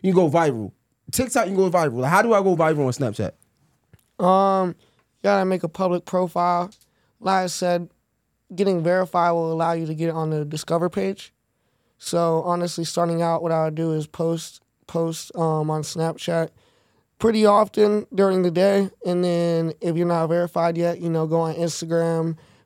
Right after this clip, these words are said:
Speaker 2: put your Snapchat link on there, tell your, tell your fans to follow on at the end of your little clips on TikTok, tell them to follow. And then once you build a fan base, reach out to Snapchat, request verification. And then once you get a ver-,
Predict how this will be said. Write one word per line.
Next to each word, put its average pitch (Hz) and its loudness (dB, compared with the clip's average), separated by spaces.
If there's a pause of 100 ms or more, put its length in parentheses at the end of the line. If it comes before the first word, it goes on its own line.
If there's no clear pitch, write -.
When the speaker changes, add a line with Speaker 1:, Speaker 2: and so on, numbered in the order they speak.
Speaker 2:
put 170 0
your 165 0
Snapchat 170 -2
link 165 -2
on 165 -2
there, 165 0
tell 160 -6
your, 160 -2 (100)
tell 160 -4
your 165 -2
fans 160 -4
to 160 -4
follow 160 0
on 156 -2 (200)
at 185 -2
the 170 -4
end 165 0
of 170 0
your 165 0 (280)
little 180 0
clips 196 -4
on 175 -2
TikTok, 175 -4
tell 170 -2
them 170 -2
to 165 -4
follow. 170 -2
And 170 -4
then 170 -2
once 175 -4
you 175 -8
build 165 -2
a 165 -4
fan 170 -4
base, 170 -4 (300)
reach 202 0
out 190 4
to - -8
Snapchat, 185 0
request 175 -2
verification. 175 0 (460)
And 165 0
then 175 4
once 175 0
you 170 -8
get 165 2
a 160 2
ver-, 165 2